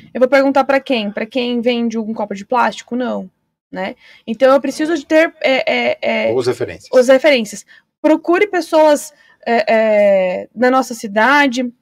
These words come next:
Speaker 1: procura pessoas na internet, selecione quem você quer escutar. Mas, ó, é,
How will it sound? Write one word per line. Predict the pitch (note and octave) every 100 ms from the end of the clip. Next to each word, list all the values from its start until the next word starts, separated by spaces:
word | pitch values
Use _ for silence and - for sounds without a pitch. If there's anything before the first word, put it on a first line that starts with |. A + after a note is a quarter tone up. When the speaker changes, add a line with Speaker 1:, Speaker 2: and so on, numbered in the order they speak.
| _
Speaker 1:
procura | C4+ - D#4 D#4+
pessoas | C#4+ C4+ C4+ C4 B3+ A#3 - _ _ -
na | B3+
internet, | C4 B3 A#3 A3+ A#3 C4 C4 - B3 - _ _
selecione | - E4 F4 - F#4+ G#4+ A4+
quem | G4+ F4+
você | E4 D#4+
quer | C#4+
escutar. | C4+ - C4+ - G3+ F3+ _ _ _ - _ -
Mas, | A#3+ -
ó, | A#3+ -
é, | A#3+ A#3 - _